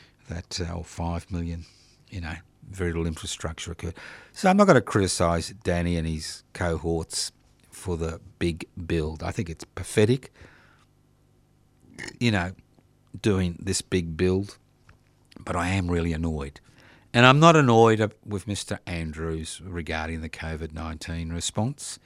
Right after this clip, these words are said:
because ultimately everything the state governments did was totally legal under our constitutional arrangements. Now, if we're stupid enough as a people to accept that we don't need any rights incorporated in our constitution, well,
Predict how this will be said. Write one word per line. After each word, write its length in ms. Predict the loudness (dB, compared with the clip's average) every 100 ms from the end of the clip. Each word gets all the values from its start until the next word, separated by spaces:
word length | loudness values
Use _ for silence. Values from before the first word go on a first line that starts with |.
| -20 -20 -20 -20 _ _ _ _ -8
because 320 | 4 8 10
ultimately 580 | 10 8 4 2 2 2
everything 460 | 2 -2 0 0
the 100 | 0
state 340 | -2 -2 -4 -2
governments 440 | -4 -4 -6 -6
did 180 | -6 -6
was 160 | -8
totally 400 | -8 -8 -6 -8
legal 440 | -6 -2 -2 -2 -4
under 200 | -6 -6
our 120 | -6
constitutional 800 | -6 -8 -8 -10 -10 -10 -10 -8
arrangements. 680 | -6 -4 -4 -6 -8 -12 -8
Now, 200 | -4 -4 -6 -18 -20 -16
if 120 | 0 6
we're 140 | 6
stupid 580 | 6 2 6 6 8 4
enough 260 | 4 0
as 140 | -2 -4
a 60 |
people 420 | -6 -4 -4 -4 -12
to 220 | -8 -8
accept 640 | -4 0 2 2 0 -14 _ _ _ _ _ _ _ _ _ _ _ _ _ _ -10 -6
that 160 | -6
we 120 | -2 0
don't 240 | 0 0
need 180 | -2 0
any 320 | -2 -4 -8 _ _ -6
rights 680 | 2 4 4 2 -8 -8 -8
incorporated 680 | -8 -2 -2 0 -2 -2 -2
in 120 | -4
our 240 | -4 -6
constitution, 920 | -8 -6 -6 -6 -8 -4 -4 -4 -6 -4
well, 320 | -2 -2